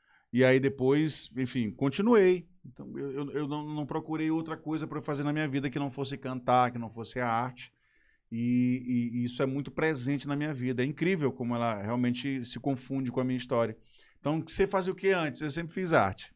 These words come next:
Sempre cantei, sempre eu vim desse mundo musical. E a partir do Moleque Tá Doido também nessa questão cinematográfica.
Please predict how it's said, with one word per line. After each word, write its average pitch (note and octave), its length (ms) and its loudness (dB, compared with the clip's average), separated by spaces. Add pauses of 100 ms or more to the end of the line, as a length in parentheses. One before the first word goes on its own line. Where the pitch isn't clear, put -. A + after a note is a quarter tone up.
(160)
Sempre C#3 800 -2
cantei, C3+ 720 6 (340)
sempre C3 600 0
eu A#2+ 120 2
vim B2+ 200 4
desse C3 240 2
mundo B2 180 6
musical. C#3+ 580 2 (400)
E B2 140 6
a C3+ 60 8
partir C3 260 4
do B2+ 120 2
Moleque B2+ 260 2
Tá C3+ 80 2
Doido B2+ 260 0
também C#3 540 -2
nessa C#3+ 340 -4
questão B2+ 240 -6
cinematográfica. B2 720 0